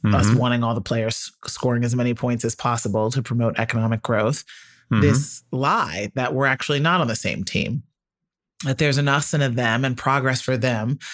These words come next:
Speaker 1: has to come at our expense. And particularly in the American economy, uh, that's been seen through a racial lens, uh, that progress for people of color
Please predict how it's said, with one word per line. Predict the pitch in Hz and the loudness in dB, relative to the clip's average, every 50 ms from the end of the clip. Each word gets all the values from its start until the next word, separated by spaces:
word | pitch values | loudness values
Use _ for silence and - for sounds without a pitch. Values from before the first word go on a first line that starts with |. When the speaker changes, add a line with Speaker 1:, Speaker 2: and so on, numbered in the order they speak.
| - - | -16 -2
Speaker 1:
has | - 143 135 - - | 0 0 0 0 -2
to | 127 | -4
come | - - 143 131 127 | 0 0 0 0 0
at | 120 - | 0 0
our | - 127 127 127 | 2 2 2 2
expense. | 123 120 - - - - 95 67 - - - - - - | 0 -2 -6 -6 -4 -4 -4 -4 -4 -8 -10 -12 -8 -4
And | - 120 117 110 110 110 110 113 | -2 0 0 0 0 -2 -2 -2
particularly | - - 139 - - - 247 - - 185 160 143 139 131 | -4 -4 -4 -2 -4 -6 -4 -2 0 0 2 2 2 0
in | 123 123 | 0 0
the | 123 123 | 0 0
American | 127 165 208 226 196 170 160 139 | 0 2 2 2 0 0 0 -2
economy, | 127 117 - 127 123 123 123 120 120 120 - - - - - - - _ | -2 -2 -2 -2 0 0 0 0 -2 -2 -4 -8 -12 -12 -14 -16 -14 _
uh, | - 147 143 139 - | 0 0 0 2 2
that's | 180 160 160 - - | 0 0 0 0 0
been | 175 165 | -2 0
seen | 147 170 160 151 | 0 0 0 0
through | 139 151 147 | 2 2 2
a | 139 | 2
racial | 143 147 156 - - 139 123 | 2 2 2 2 0 0 0
lens, | 113 110 98 90 - 101 98 - - - - - | 0 0 -2 -2 -4 -4 -6 -6 -8 -10 -6 -2
uh, | 120 117 113 113 107 | 0 0 0 0 0
that | 113 - - | -2 -6 -2
progress | - 151 151 147 151 151 143 - | 0 0 2 2 2 0 0 -2
for | 120 | -4
people | - 139 120 - 120 | -4 -4 -4 -4 -6
of | 113 - | -6 -6
color | - - 175 175 180 190 202 | -4 -2 0 2 2 0 0